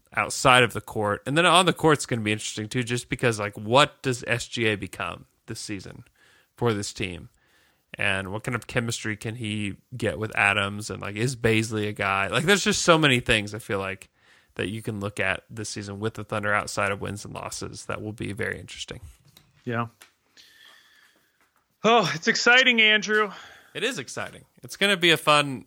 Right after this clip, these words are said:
Speaker 1: it's gonna be a fun season in a lot of weird ways. And we,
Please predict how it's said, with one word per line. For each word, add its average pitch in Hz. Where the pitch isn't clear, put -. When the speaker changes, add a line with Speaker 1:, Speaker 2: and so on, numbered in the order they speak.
Speaker 1:
it's -
gonna 185
be 151
a 127
fun 127
season 117
in 113
a 110
lot 113
of 113
weird 110
ways. 87
And 101
we, 135